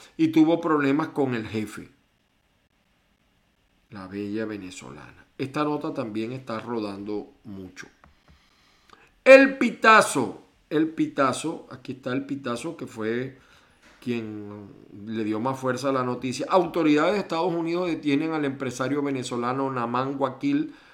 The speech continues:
por lavado de dinero. Aquí está, ¿ve? Lavado de dinero. Y así hay varios acá en los Estados Unidos. El, fíjense que el impreso,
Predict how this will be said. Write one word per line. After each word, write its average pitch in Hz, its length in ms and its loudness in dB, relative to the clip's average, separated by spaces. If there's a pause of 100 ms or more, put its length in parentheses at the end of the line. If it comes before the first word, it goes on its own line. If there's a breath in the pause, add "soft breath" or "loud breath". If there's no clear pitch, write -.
(200 loud breath)
por 196 360 4
lavado 139 920 2
de 135 280 0
dinero. 107 640 -6 (160)
Aquí - 180 -20
está, 78 300 -16
¿ve? 104 120 -18 (1500)
Lavado 107 680 -8
de 101 140 -10
dinero. - 460 -20 (600)
Y 143 80 -10
así 104 300 -10
hay 135 100 -6
varios 151 440 -6 (260)
acá 113 500 -16 (680)
en 135 320 -6
los 127 260 -6
Estados 107 840 -6
Unidos. 90 760 -18 (680 soft breath)
El, 160 960 4
fíjense 175 480 4
que 160 160 2
el 139 160 2
impreso, 151 1040 0